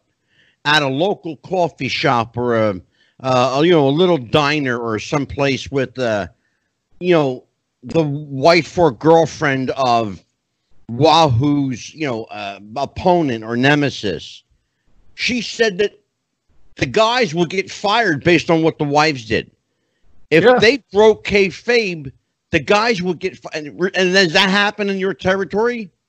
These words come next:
Speaker 2: Oh, yeah. I mean, it, you had to, you had to include the wives because fans, if they took their wives to the matches, the fans, uh, it don't take 'em long. They talk all the time. They go,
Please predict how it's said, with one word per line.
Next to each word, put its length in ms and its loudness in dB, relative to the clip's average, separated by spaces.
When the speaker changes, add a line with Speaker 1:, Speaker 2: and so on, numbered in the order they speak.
Speaker 2:
Oh, 440 4
yeah. 420 2
I 40 4
mean, 260 4
it, 240 -4
you 260 0
had 160 0
to, 100 6
you 220 4
had 160 0
to 320 4
include 400 2
the 80 -2
wives 500 0
because 460 0
fans, 460 0
if 160 0
they 120 2
took 220 -6
their 160 0
wives 360 2
to 60 0
the 80 0
matches, 440 0
the 100 -4
fans, 460 -2
uh, 100 0
it 140 -2
don't 180 2
take 160 0
'em 140 2
long. 340 2
They 160 -4
talk 340 2
all 160 4
the 120 0
time. 400 0
They 100 -2
go, 160 2